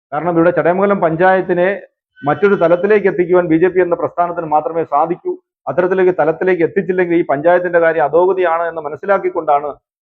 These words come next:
ബി ജെ പി ഇപ്രാവശ്യം ചടയമംഗലം പഞ്ചായത്തിന്റെ ഭരണത്തിന് മാറ്റമുണ്ടാകണം എന്നൊരു വലിയ തീരുമാനമെടുത്തുകൊണ്ടാണ് വി എസ് ഉണ്ണികൃഷ്ണനെ പോലെ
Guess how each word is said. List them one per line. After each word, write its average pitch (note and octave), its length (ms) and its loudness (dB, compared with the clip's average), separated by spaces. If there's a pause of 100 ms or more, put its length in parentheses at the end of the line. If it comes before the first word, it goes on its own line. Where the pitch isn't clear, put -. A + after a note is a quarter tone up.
ബി D3+ 100 -2
ജെ E3 140 2
പി E3+ 140 -2
ഇപ്രാവശ്യം D3+ 640 -2
ചടയമംഗലം D#3 460 -2
പഞ്ചായത്തിന്റെ C#3+ 520 -2 (120)
ഭരണത്തിന് D3 680 -6
മാറ്റമുണ്ടാകണം D#3 880 -2
എന്നൊരു C#3 180 -6
വലിയ C3+ 200 -2
തീരുമാനമെടുത്തുകൊണ്ടാണ് C#3+ 1080 -2 (420)
വി D3+ 60 -4
എസ് G#3+ 200 2
ഉണ്ണികൃഷ്ണനെ E3+ 440 -2
പോലെ D3 380 0